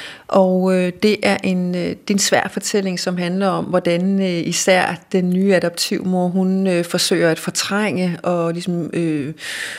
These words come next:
undertrykke det grønlandske i de to børn. Og, øh, det bliver meget sat på spidsen, øh, det der besværlige forhold mellem hende og børnene, da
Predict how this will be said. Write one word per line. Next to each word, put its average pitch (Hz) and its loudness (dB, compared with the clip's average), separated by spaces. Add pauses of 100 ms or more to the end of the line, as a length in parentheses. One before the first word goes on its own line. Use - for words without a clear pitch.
(100)
undertrykke 220 2
det 190 -2 (220)
grønlandske 180 -2
i 185 -4
de 185 -8
to 214 -4
børn. 165 0 (460)
Og, 185 2
øh, 170 0 (180)
det 202 4
bliver 190 2
meget 233 2
sat 185 -2
på - -6
spidsen, 196 0
øh, 170 -4
det 180 -4
der - 0
besværlige 190 0
forhold 185 2
mellem 175 -2
hende 185 0
og 180 -4
børnene, 175 0
da 170 -2